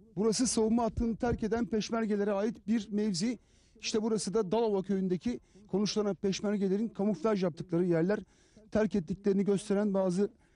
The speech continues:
unsurlar var burada. İşte ekmeklerini bırakmışlar. Hemen buraya baktığımızda botlarını görüyoruz Peşmergelerin. Peşmergeler buradan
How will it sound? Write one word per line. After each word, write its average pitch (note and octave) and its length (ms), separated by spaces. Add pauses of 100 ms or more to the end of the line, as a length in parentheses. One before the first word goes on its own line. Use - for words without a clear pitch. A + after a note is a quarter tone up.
(280)
unsurlar F#3+ 400
var E3 220
burada. D3+ 180
İşte D#3 200
ekmeklerini E3+ 480
bırakmışlar. D#3 600 (2250)
Hemen G3 260
buraya F#3+ 240
baktığımızda F#3 640 (720)
botlarını F#3 540
görüyoruz F3 520 (120)
Peşmergelerin. E3 680 (3000)
Peşmergeler A#3+ 680
buradan B3+ 360